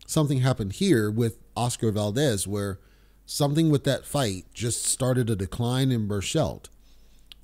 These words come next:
And so if I'm guiding that person in career,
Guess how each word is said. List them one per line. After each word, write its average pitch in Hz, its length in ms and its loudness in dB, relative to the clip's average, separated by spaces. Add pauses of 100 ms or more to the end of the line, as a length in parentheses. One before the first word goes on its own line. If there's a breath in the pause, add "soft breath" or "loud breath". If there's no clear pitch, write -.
And 127 180 0
so 135 240 2
if 117 180 -4
I'm 156 360 0 (220)
guiding 135 560 2
that 117 280 -2 (800)
person 135 420 2
in 120 160 0
career, 117 460 0